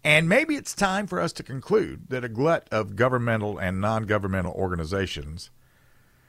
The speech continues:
who seem to have this remarkable capability of starting wars and triggering economic problems, they do more harm than good. Can, can we make that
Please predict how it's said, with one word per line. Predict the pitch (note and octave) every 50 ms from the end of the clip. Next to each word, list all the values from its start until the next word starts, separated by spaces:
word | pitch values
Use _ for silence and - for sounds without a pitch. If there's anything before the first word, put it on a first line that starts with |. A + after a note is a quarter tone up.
| _ _ -
who | D3+ F3
seem | - - B3 B3+ C4
to | A3 F3
have | F3 F#3 F#3 E3
this | D3+ D#3+ - -
remarkable | D#3 D3 D3 F#3 G#3+ A3+ A3 - - G3+ G3+ E3
capability | - E3 E3+ D3 D3 D3+ D3+ C#3+ C#3+ B2 A2+
of | F#2 -
starting | - - - F3+ E3+ E3 D#3+ D3+ B2 A2
wars | F2+ E2+ E2 D#2+ F2 F#2+ F2
and | G2 F#2
triggering | - - C#3+ C#3 A#2 A#2 G#2+ G2 G2 -
economic | - A#2+ - - B2 A2 A2 A2 G#2+ F#2 - _
problems, | - - C#3 C3 C3 A#2 F2 D#2+ D2+ D#2 E2 - - _ _ _ _ _ _ _ _ _ _ _ _ _ _ _ _ _ _ _ _
they | E3+ A#3 C4+ C#4
do | D4 C#4+ C4+ B3+
more | A3+ G#3+ G3 F#3
harm | D#3+ - - G#3 G3 F#3+ F#3
than | F3+ E3+ E3+
good. | D#3 F3 F#3 G3 G3+ A#3 A#3+ - - - _ _ _ _ _ _ _ _ _ _ _ _ _ _
Can, | - D#3+ D#3+ -
can | - E3+ F3+
we | F3+ F3+
make | F3 F#3 A3 A3 -
that | - F3+ F#3 F#3